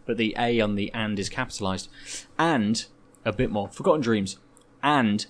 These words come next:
a bit more Citra and Mosaic as a double dry hop, pushing the flavours sky high.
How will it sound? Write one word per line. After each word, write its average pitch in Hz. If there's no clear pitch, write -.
a 110
bit 113
more 107
Citra -
and 110
Mosaic 104
as 110
a 107
double 120
dry 131
hop, 101
pushing 156
the 160
flavours 101
sky 98
high. 107